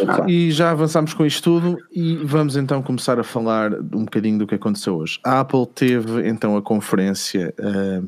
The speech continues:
Speaker 2: para desenvolvedores ou programadores, como vocês se quiserem chamar,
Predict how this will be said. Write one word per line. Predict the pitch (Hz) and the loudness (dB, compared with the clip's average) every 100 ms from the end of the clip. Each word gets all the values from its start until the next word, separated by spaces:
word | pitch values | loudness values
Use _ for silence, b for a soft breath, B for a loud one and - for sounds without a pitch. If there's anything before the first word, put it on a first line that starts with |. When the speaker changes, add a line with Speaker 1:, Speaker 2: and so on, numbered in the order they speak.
| - | -2
Speaker 2:
para | 107 95 | 0 0
desenvolvedores | 92 92 120 107 104 95 113 135 113 | -2 0 0 4 2 2 2 2 0
ou | 95 | -2
programadores, | 101 87 82 95 104 | 0 0 0 0 0
como | 95 | 0
vocês | 92 90 90 - | 0 0 0 -2
se | |
quiserem | - 92 90 | -2 0 0
chamar, | - 95 104 | 0 0 0